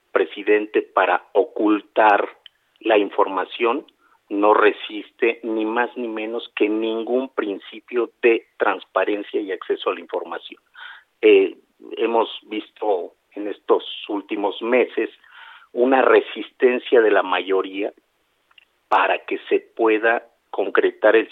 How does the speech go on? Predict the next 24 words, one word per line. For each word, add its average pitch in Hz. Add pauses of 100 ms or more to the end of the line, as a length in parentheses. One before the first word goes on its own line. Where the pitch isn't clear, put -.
Sistema 104
Nas-, 92
Nacional 101
Anticorrupción, 135 (500)
y 101
tiene 104
que 113
ver 110 (100)
ni 151
más 170
ni 170
menos 135 (500)
con 107
que -
este 143
gobierno 104 (840)
es - (720)
el 110
más 156 (180)
corrupto 107
de -
los - (200)
últimos 165 (520)
gobiernos 110